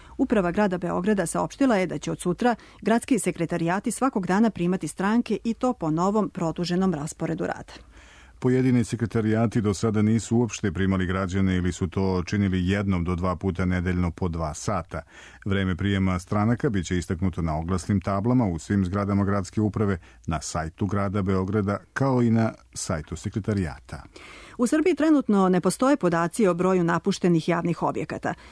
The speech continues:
Speaker 1: Uz određena ulaganja, ti objekti bi mogli ponovo da se ožive i pretvore u mesta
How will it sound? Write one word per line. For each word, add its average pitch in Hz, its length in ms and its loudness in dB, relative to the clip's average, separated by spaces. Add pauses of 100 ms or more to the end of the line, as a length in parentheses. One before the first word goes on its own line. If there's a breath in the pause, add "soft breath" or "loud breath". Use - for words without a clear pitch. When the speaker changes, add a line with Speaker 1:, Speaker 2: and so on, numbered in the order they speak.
(140 loud breath)
Speaker 1:
Uz 196 160 2
određena 180 580 2
ulaganja, 190 600 2
ti 269 160 2
objekti 240 460 2
bi 175 140 2
mogli 180 260 2
ponovo 208 420 2
da 156 80 -4
se 160 140 -4
ožive 175 340 2
i 196 40 2
pretvore 170 400 0
u 147 60 0
mesta 180 440 0